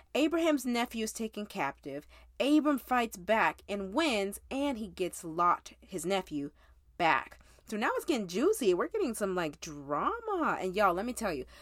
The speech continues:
people will try to tell you that the Bible is boring. They're boring. Anybody that says that, and if that's you, sorry, but I'm, I'm just saying, like, the Bible is juicy.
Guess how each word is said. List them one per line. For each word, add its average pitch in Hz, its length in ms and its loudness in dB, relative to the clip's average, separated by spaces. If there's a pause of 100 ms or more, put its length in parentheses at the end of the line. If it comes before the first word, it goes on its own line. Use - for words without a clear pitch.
(160)
people 320 200 4
will 302 100 4
try 294 140 2
to 233 60 -2
tell 226 160 -2
you 214 80 2
that 202 140 0
the - 40 -4
Bible 185 300 4
is 160 160 -6
boring. 185 420 0 (180)
They're 208 200 4
boring. 156 400 -2
Anybody 262 340 2
that 240 100 -2
says 233 200 -2
that, 226 300 -2 (100)
and 208 160 -2
if 202 80 0
that's 240 260 -2
you, 240 200 -2
sorry, 165 340 2
but 160 240 -2 (960)
I'm, 220 300 8 (420)
I'm 202 160 4
just 185 160 -4
saying, 151 380 -4
like, 160 240 -2
the 208 200 6
Bible 240 360 6
is 226 320 -2 (180)
juicy. 180 680 -6